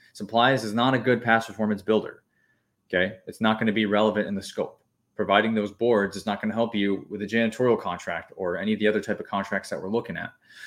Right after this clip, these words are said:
Um, it's just, it, it could kinda help you go through some of the, the steps. And, and, you know, that's, that's kind of about it. It's not gonna be sustainable. But that was,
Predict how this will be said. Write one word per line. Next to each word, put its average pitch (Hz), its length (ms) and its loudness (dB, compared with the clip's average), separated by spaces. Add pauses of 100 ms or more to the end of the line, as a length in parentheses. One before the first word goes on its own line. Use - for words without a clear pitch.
(340)
Um, 82 260 -10 (360)
it's - 160 -6
just, - 460 -6
it, 110 180 -4
it 104 160 -2
could 101 160 0
kinda 107 160 2
help 104 180 0
you 104 80 -4
go 107 140 2
through 98 180 -8
some 98 240 -4
of 92 60 -4
the, 85 260 -2
the 85 100 -16
steps. - 640 -6 (1040)
And, 95 300 -4
and, 95 200 -6
you 98 60 0
know, 90 80 -2
that's, 90 300 -4
that's - 220 -4
kind 95 180 -6
of 85 80 -8
about 85 300 -4
it. - 240 -16
It's - 120 -20
not 95 160 -2
gonna 98 100 -4
be 90 100 -6
sustainable. - 640 -10 (1600)
But 135 180 10
that 135 140 10
was, - 260 -2